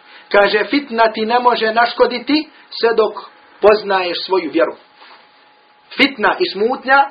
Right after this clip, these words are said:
ti ne mogu naškoditi sve dok poznaješ svoju vjeru.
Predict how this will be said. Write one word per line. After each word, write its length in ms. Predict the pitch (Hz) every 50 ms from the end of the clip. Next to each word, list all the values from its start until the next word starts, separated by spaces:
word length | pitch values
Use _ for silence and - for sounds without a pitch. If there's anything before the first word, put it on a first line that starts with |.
| - _ _ _ _ _ - - _
ti 120 | - 208
ne 140 | 214 254 311
mogu 340 | 294 285 - 214 247 247 240
naškoditi 840 | 247 262 269 - - - 240 233 254 247 - 269 277 285 285 - - _ - -
sve 140 | 247 247
dok 200 | 247 220 202 -
poznaješ 480 | - 226 233 - 202 208 196 190 - -
svoju 220 | - 202 185 165
vjeru. 240 | 151 160 165 - -